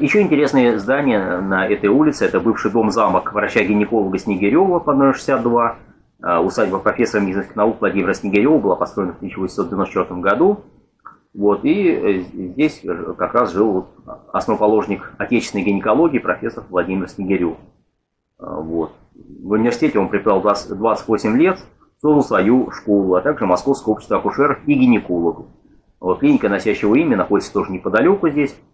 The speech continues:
Это бывшая клиника женских болезней Московского университета, ныне клиника акушерства и гинекологии имени Снегирева, при м-, медицинской академии имени Сеченова. Ну а сам вот этот вот дом Снегирева представляет собой такой маленький замок с островерхними крышами, башенками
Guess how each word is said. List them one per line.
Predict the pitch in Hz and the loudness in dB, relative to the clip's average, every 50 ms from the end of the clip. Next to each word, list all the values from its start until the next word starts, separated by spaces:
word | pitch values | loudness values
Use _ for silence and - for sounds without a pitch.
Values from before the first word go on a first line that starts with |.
| _ _ _ | _ _ _
Это | - - - 110 | -4 -2 0 2
бывшая | 101 131 135 - 120 104 | 2 0 0 2 -2 0
клиника | - 117 123 123 - 107 87 | 4 4 4 4 4 2 0
женских | 101 110 104 - - 101 82 | 0 0 0 0 -6 -4 -2
болезней | 101 98 104 123 127 - 98 | 0 2 2 2 2 0 0
Московского | 92 90 - - 113 110 - 107 | -2 -2 0 -2 -4 -2 -2 -2
университета, | 104 104 101 - - 95 90 - 90 | -2 0 -2 -2 -4 -4 -4 -4 -2
ныне | 95 110 127 127 | 0 2 2 2
клиника | 110 - 104 110 117 110 - 104 | 2 2 0 0 0 2 0 -2
акушерства | 90 - - - 113 104 - 107 | -4 -4 -4 -4 -4 -2 -2 -4
и | 98 98 - - 120 110 | -6 -6 -2 -2 0 0
гинекологии | 110 110 104 95 - 104 104 147 170 143 110 107 | 2 0 0 0 0 0 2 2 2 0 0 -2
имени | 120 135 123 110 | 0 0 0 0
Снегирева, | 101 - - 131 123 131 113 92 90 85 87 82 82 82 - - - - _ _ | -2 0 0 2 4 4 2 2 0 0 0 -2 -4 -6 -10 -14 -20 -20 _ _
при | 107 131 151 | 0 2 2
м-, | 139 110 92 85 82 64 - 76 67 69 76 80 71 65 65 87 95 | 2 2 0 -2 -6 -8 -10 -14 -14 -12 -12 -12 -12 -12 -12 -10 -8
медицинской | 101 98 92 107 104 90 - 123 - - 113 92 | -6 -4 -2 -2 -2 0 0 -2 0 0 -2 0
академии | - 101 95 110 131 135 117 101 | 0 0 2 4 4 4 4 2
имени | 90 101 104 107 107 101 | 0 -2 -2 -2 -2 -2
Сеченова. | - - 110 101 90 - - 87 85 80 80 - - _ _ _ _ _ _ - - _ | -4 -2 -2 -2 -2 -2 -6 -8 -8 -8 -8 -12 -16 _ _ _ _ _ _ -20 -16 _
Ну | - 202 | -2 0
а | 220 196 | 0 2
сам | - 185 185 180 151 120 110 101 | 2 0 2 2 2 2 2 2
вот | 98 110 | 2 2
этот | 117 101 104 95 - | 0 0 0 -2 -2
вот | 104 101 92 | -2 0 2
дом | 113 107 101 | 0 0 0
Снегирева | - - 104 98 104 107 135 143 | -2 -4 -2 0 2 4 4 2
представляет | - - - 104 98 98 95 95 | 0 -2 0 0 2 2 0 -2
собой | - - 95 98 92 | -4 -6 -6 -4 -4
такой | 101 92 104 104 | -4 -2 0 0
маленький | 107 110 107 104 95 - 107 | 2 2 2 0 0 -2 -4
замок | 92 87 123 143 151 147 - | -4 0 0 0 2 0 -2
с | - - | -4 -8
островерхними | - - 104 98 98 104 92 - - 98 95 | -8 -4 -4 -2 0 0 -2 -2 -4 -6 -2
крышами, | - 117 143 165 - - 107 | 0 2 2 2 2 0 -2
башенками | 95 101 127 - 143 127 - - 120 117 117 | 0 0 0 0 0 -2 0 0 -2 -2 -2